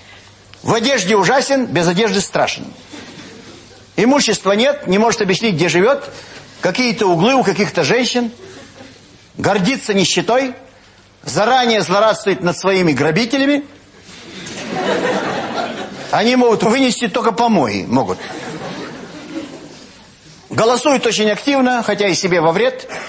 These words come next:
порывается руководить, но в ответственный момент скрывается, напивается, прячется у женщин.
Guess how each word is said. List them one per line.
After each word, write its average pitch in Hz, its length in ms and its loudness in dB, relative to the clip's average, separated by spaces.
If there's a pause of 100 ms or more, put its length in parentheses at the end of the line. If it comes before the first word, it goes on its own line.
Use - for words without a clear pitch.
(640)
порывается 220 540 2
руководить, 196 600 0 (680)
но 208 140 2
в 208 40 4
ответственный 214 460 2
момент 190 280 2
скрывается, 226 520 2
напивается, 185 580 2
прячется 180 400 0
у 160 60 4
женщин. 139 360 0